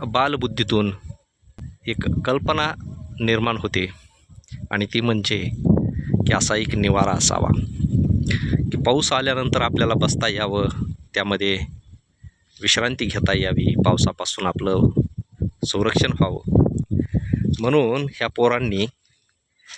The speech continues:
हे पहा, इथं पत्र्याचं छोटंसं छप्पर तयार केलंय. म्हणजे आहे त्या साधनामध्ये, मिळालेल्या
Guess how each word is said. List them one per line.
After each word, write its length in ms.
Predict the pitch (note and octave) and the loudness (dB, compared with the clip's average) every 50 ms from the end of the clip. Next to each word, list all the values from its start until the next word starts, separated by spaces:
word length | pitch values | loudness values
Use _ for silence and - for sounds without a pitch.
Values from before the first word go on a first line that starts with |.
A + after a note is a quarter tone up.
| - _ _ - | -20 _ _ -8
हे 60 | A2 | -6
पहा, 220 | G#2+ - G#2+ A2 G#2 | -4 -2 -2 -2 -2
इथं 200 | G2+ G#2 - G#2+ - | -2 -4 -6 -8 -6
पत्र्याचं 380 | - G#2 - - G2+ - - G2+ - | -6 -6 -4 -4 -6 -4 -6 -6 -8
छोटंसं 440 | - - - F#2+ F#2+ - - C3 C#3+ - - - | -8 -8 -6 -6 -4 -2 -2 -4 -6 -6 -6 -4
छप्पर 360 | - - - - - B2 B2 - - | -4 -4 -4 -2 -2 -2 -2 0 -2
तयार 200 | G2 F#2 F#2 F2+ - | -2 -4 -4 -6 -6
केलंय. 280 | - F#2+ F2+ F2 - - _ - - - - _ _ _ _ _ _ _ _ _ _ _ _ - - - _ _ _ _ _ _ _ _ _ _ _ _ _ _ _ _ _ _ - - - - _ - | -8 -8 -8 -8 -14 -16 _ -20 -20 -20 -20 _ _ _ _ _ _ _ _ _ _ _ _ -20 -20 -20 _ _ _ _ _ _ _ _ _ _ _ _ _ _ _ _ _ _ -20 -20 -20 -18 _ -6
म्हणजे 220 | A#2+ A#2 A#2+ C#3+ - | -4 -2 -2 0 0
आहे 300 | - B2 B2+ C3 D3 D#3 - | 0 -2 -2 0 -2 0 0
त्या 120 | E3 E3 | 0 0
साधनामध्ये, 800 | D#3 - C3 A#2+ A#2+ C3 B2+ C3+ C3+ B2+ B2 G#2+ G#2 G2 F2+ F2+ F2+ - - _ _ _ _ _ _ _ - - - | 0 0 0 0 0 0 0 0 0 0 0 -2 -4 -6 -6 -8 -10 -14 -18 _ _ _ _ _ _ _ -16 -8 -4
मिळालेल्या 640 | G2+ G2 G2+ G2+ G#2 G#2 G#2+ G#2 G#2 G#2+ G#2+ G#2 | 0 0 2 2 2 2 0 0 2 2 0 0